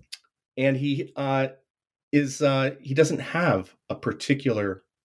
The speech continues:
problem with Judaism. Like, here is what's wrong with it.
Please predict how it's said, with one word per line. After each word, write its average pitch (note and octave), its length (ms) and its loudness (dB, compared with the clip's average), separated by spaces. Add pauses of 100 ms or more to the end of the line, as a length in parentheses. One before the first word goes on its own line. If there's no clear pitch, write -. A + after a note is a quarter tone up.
problem G#2+ 380 -2
with F#2 140 -6
Judaism. F#2 440 0
Like, F#2 140 -4
here C3+ 260 -2
is B2 200 -4
what's G#2 340 0
wrong G#2 360 0
with F#2 200 -8
it. F#2 140 -10